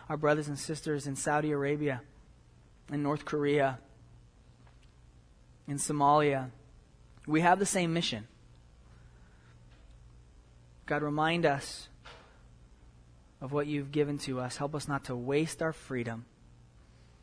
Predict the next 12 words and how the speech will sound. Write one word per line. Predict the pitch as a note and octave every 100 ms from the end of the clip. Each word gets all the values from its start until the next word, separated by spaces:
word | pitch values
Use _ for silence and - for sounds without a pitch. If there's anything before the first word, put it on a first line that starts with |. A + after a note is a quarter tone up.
| - -
Help | C#3
us | D3
to | -
identify | C3+ C3 C#3+ D#3+ D#3 D#3+ D#3
with | D3 B2+
those | C#3+ C#3+ D3+ C#3 - - - - -
who | - D3+ C#3+ C3+ - - -
we | D#3+ F3+
will | G#3 G#3
spend | F#3+ - E3 E3
eternity | E3 - F#3 D#3 A#2+
with, | A#2+ A#2 -